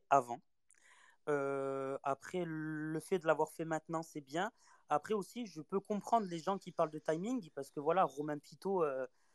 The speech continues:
s'il va pas avoir le même style de jeu que Dalloglio, il va falloir, euh, il va falloir, pardon, qu'il,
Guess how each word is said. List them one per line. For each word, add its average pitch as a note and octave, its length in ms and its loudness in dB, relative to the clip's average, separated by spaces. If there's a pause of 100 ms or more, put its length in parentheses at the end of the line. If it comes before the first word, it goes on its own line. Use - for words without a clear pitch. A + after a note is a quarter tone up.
(200)
s'il - 220 -12
va D3+ 80 2
pas E3 120 4
avoir E3+ 180 2
le E3+ 80 -2
même E3+ 160 -4
style - 180 -16
de E3 100 -8
jeu E3+ 140 -6
que - 140 -6
Dalloglio, E3 580 -2
il G3 80 -4
va D3 140 -2
falloir, D#3 400 0
euh, D3+ 120 -2
il C#3+ 100 -8
va C3+ 100 -8
falloir, D#3+ 320 0
pardon, D3 320 -8
qu'il, D3 320 -20